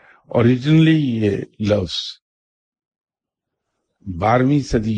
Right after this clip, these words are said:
عیسوی میں رائج ہوا۔ اس وقت یہ spiritual development کے لیے استعمال ہوتا تھا، یا یوں کہیے کہ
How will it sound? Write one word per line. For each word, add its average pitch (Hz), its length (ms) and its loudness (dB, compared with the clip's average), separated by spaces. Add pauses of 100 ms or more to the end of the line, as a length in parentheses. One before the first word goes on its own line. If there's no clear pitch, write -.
عیسوی 113 380 0
میں 92 200 -2
رائج 87 280 -2 (120)
ہوا۔ 76 140 -6 (3250)
اس - 260 -2
وقت - 420 -4 (2000)
یہ 127 120 4
spiritual 143 680 0 (520)
development 113 580 0
کے 120 60 0
لیے 101 260 -2
استعمال 95 460 -4
ہوتا 87 280 -6
تھا، - 200 -14 (1160)
یا 113 260 0
یوں 135 240 4
کہیے 92 380 2 (300)
کہ 90 340 0